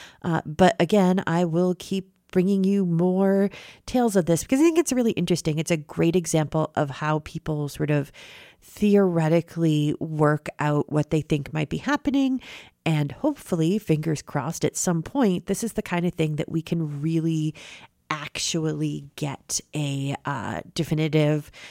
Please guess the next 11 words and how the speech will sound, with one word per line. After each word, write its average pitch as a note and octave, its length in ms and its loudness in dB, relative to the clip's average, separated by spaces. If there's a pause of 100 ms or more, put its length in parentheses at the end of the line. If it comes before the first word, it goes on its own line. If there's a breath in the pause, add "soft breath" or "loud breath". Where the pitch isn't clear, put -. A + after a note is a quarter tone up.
(220 loud breath)
answer D4+ 320 2
on, D#3+ 300 0
because D#3 380 0
at - 140 -4
some C#4 160 0
point, F3+ 280 0
hopefully, E3+ 400 -2
we D3+ 160 0
will C#3+ 180 -4
actually D#3 640 -4 (340 soft breath)
find D3+ 840 2